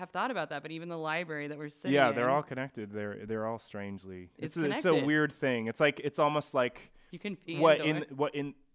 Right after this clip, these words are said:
Speaker 2: in the fifties they thought, you know, that's such a futuristic concept that it's like,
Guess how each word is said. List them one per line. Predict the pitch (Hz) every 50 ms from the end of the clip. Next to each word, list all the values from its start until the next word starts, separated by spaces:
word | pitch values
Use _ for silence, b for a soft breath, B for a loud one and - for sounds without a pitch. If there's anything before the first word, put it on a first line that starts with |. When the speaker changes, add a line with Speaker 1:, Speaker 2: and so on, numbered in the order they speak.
| _ 113
Speaker 2:
in | 135 143
the | 135
fifties | - - 147 139 139 - 135 127 127 117
they | - 120 110
thought, | - 127 117 113 110 110
you | 139 151
know, | 131 120
that's | 117 113 -
such | - - 107 -
a | 110
futuristic | - - 139 131 - - 117 110 98 - 104 -
concept | - 107 98 104 110 110 - 101 98 98 _ -
that | 101 98
it's | 95 - - -
like, | 107 101 92 - - -